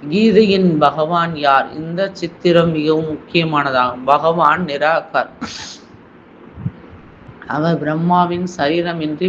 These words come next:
பேச முடியாது. அவர் வருவதே பிரம்மாவின் உடலில் சங்கம யுகத்தில்தான். இல்லை என்றால் பிரம்மா, விஷ்ணு, சங்கர் எதற்காக? வாழ்க்கை வரலாறு வேண்டும் இல்லையா? யாருக்கும் இது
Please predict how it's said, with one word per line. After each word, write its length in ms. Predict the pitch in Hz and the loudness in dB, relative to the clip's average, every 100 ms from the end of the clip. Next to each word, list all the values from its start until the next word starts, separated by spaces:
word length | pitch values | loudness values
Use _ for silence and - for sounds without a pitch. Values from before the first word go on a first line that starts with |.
| 185 | 0
பேச 400 | 160 156 156 175 | 4 4 2 -4
முடியாது. 560 | 160 143 156 147 123 - - - - - - - - | -6 -4 0 0 0 -6 -20 -20 -20 -20 -20 -6 0
அவர் 360 | 175 180 208 | 2 4 2
வருவதே 520 | 180 156 175 170 160 175 170 | 4 2 2 0 0 -2 -2
பிரம்மாவின் 760 | 160 160 170 175 175 175 180 160 | -4 -4 -2 2 2 0 -6 -6
உடலில் 520 | 147 156 151 160 185 | -2 0 0 -2 -6
சங்கம 520 | - 156 156 170 180 180 | -4 -2 -2 -2 -2 -2
யுகத்தில்தான். 800 | 156 151 151 - 139 131 151 135 - - - - - 160 | -2 -2 -2 -2 -4 0 0 0 -6 -20 -20 -20 -6 0
இல்லை 300 | 190 220 220 | 4 4 4
என்றால் 480 | 185 180 165 180 180 | 4 4 4 4 2
பிரம்மா, 440 | 156 170 180 180 185 | -2 -2 -2 2 2
விஷ்ணு, 420 | 180 160 - 175 180 170 | 0 -4 -6 -4 -2 0
சங்கர் 560 | 160 160 156 180 170 | 0 0 0 2 4
எதற்காக? 760 | 151 151 160 160 156 151 147 135 143 - - - - - | 2 2 -2 0 2 2 0 -12 -12 -20 -20 -20 -20 -2
வாழ்க்கை 520 | 156 175 208 226 226 226 | 2 4 2 0 2 2
வரலாறு 640 | 165 160 180 170 165 156 | 4 4 4 2 2 0
வேண்டும் 480 | 147 156 165 156 147 | -4 -6 -6 -10 -10
இல்லையா? 420 | 135 135 135 156 135 - - - - 147 | -12 -12 -10 -10 -10 -14 -20 -20 -10 0
யாருக்கும் 840 | 156 165 196 214 202 - 190 202 160 | 4 4 4 2 0 -4 -6 -4 -4
இது 200 | 165 | -4